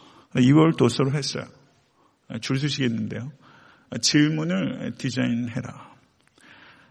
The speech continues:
네, 성도 여러분, 기업의 변화도 결국 질문에서 시작되고 개인의 변화도 질문에서, 어, 시작됩니다. 결국 질문의 변화가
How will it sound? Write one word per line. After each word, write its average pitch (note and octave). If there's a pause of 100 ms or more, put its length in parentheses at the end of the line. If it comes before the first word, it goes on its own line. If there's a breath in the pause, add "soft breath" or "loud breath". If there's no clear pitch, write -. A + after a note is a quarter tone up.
(160 loud breath)
네, C#3
성도 E3
여러분, C3
기업의 F3+
변화도 C3
결국 C#3
질문에서 D3
시작되고 C3+
개인의 C#3+
변화도 A#2+
질문에서, A#2+
어, G#2+
시작됩니다. -
결국 C3+
질문의 D3+
변화가 B2